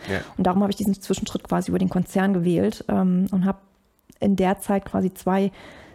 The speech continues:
Speaker 2: Berufe gemacht, äh, von morgens bis abends, also von sechs bis vierzehn Uhr dreißig das eine und nach vierzehn Uhr dreißig bis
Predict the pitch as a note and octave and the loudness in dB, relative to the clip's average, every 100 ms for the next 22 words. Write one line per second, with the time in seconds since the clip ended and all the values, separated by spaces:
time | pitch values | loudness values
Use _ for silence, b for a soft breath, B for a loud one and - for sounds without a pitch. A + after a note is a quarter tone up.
0 | B _ _ _ _ _ - - F#3 G3+ | B _ _ _ _ _ -6 -2 2 2
1 | C#4 C4 D#3+ F3 - - - - G3 G#3+ | 2 2 2 2 0 -2 -4 -4 0 2
2 | G3+ G3+ A3+ - G3 - D3+ F3+ A#3+ C4 | 4 4 2 0 -4 0 0 2 2 0
3 | - G3+ F#3+ G3+ F#3 G3 G3+ - - G3 | 0 -2 0 0 2 0 -2 -6 -4 -4
4 | - - G3+ - G3 F#3 F#3 G3+ - E3 | -4 -6 -4 -2 -2 0 0 -2 -6 -6
5 | - D#3 A3+ C4+ C4+ G3+ F#3 F3+ - G#3 | -2 0 2 0 0 0 0 0 -2 -6
6 | - G3 G3 F#3 F#3+ - F#3 - | -2 0 0 0 -2 -6 -10 -12